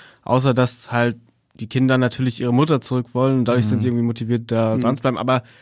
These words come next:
Speaker 1: sie sind ja auch eh in diesem Haus eingeschlossen.
Speaker 3: Ja, ja.
Speaker 1: Wie gesagt, das meine ich ja im Evil Dead Remake,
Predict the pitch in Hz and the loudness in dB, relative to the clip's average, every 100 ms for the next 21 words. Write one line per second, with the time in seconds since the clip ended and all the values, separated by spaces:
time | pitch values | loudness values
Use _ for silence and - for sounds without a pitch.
0 | _ - 127 165 160 131 160 151 127 120 | _ -4 0 2 2 2 2 2 2 -2
1 | 123 - 104 - 104 - 214 147 143 135 | -4 -6 -10 -12 -18 -16 -4 0 2 2
2 | 131 131 135 143 147 123 127 123 117 107 | 0 0 0 0 0 0 0 0 -2 0
3 | 120 151 143 156 | 2 2 2 0